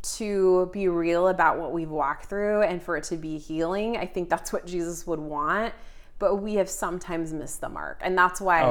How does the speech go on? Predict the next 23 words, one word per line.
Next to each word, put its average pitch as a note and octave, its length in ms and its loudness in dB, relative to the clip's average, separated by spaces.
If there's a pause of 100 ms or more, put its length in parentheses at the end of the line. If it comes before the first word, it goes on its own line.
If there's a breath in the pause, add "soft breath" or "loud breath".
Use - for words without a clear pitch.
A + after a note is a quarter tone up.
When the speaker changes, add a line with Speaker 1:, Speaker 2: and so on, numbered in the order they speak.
Speaker 2:
yeah. G#2 140 -8 (160)
Speaker 1:
I F3+ 100 4
like F#3 580 4
doing E3+ 360 -2
these D#3 120 -6
conversations, D#3+ 840 -4
because E3 240 -6
I D#3 80 -2
think D#3+ 220 -8
if D#3 100 -8
we E3+ 80 -4
can E3 160 -6
do D#3 180 -4
that D#3 240 -2
better, G#3 580 0 (140 loud breath)
Speaker 2:
Mm-hmm. A2 340 -6
Speaker 1:
we - 200 -4
are F3 200 4
gonna A3+ 200 2
disciple D3+ 560 -4
people - 240 -8
better. - 480 -8
Speaker 2:
Yeah. - 160 -8